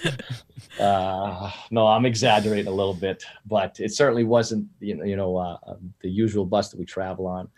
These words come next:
Speaker 2: It's just situations like that, you know, and, and just watching the guys, um, you know, I like to, you know,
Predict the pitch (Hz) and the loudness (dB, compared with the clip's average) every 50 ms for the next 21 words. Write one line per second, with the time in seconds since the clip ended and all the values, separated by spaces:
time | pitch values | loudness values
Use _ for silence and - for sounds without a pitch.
0 | - - - - - - - - - - - 147 147 143 180 180 - - - 170 | -20 -20 -20 -20 -20 -20 -20 -20 -20 -2 0 0 4 6 4 4 4 4 0 0
1 | 139 - 139 139 135 135 127 - - 117 101 104 107 98 92 - - 92 90 87 | 0 2 4 6 6 6 6 4 -2 -4 0 0 0 0 0 -2 -4 -4 -4 -4
2 | 82 - - 87 92 98 98 98 95 92 92 95 95 98 95 104 110 - - - | -6 -6 -6 -4 -2 0 0 0 0 -2 -2 -4 -4 -4 -2 -2 -2 -2 -4 -2
3 | 95 104 110 117 120 - - 117 110 98 90 107 104 104 101 101 101 95 90 - | 0 2 4 4 2 2 0 -2 -2 0 2 2 2 4 4 2 2 0 -2 -6
4 | - - - 98 90 92 92 87 90 87 85 82 - _ _ - - - - - | -10 -10 -12 -10 -8 -8 -8 -6 -6 -6 -8 -8 -12 _ _ -20 -20 -20 -20 -20
5 | - - - - - _ _ _ - 123 117 117 113 120 127 131 123 - - 123 | -20 -20 -20 -20 -20 _ _ _ 0 4 6 8 8 8 8 6 6 6 6 6
6 | 113 104 95 - - - - - - - 123 117 107 | 6 6 2 -4 -10 -12 -14 -14 -6 -2 0 0 0